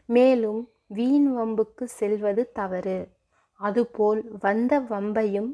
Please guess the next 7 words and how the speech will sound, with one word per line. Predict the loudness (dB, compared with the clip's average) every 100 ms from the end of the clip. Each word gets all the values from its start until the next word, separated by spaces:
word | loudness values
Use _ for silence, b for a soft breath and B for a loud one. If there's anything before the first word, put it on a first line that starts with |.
| -10 -6
விட | 0 2 2
வேண்டாம். | -2 -6 -6 -8 -8 -8 -12 _ _ _ _ _ _ _ _ b b b b b
மன்னிப்பு | 0 4 4 2 0 -4 -2
கேட்போரை | -2 -2 -6 -6 -4 -4 -6 -10
மன்னிப்பது | -8 -4 -2 -2 -2 -4 -4 -6 -6 -2
தவறில்லை," | 0 2 0 0 -2 -2 -6 -14 _
என்றான். | -14 -12 -10 -8 -8 -8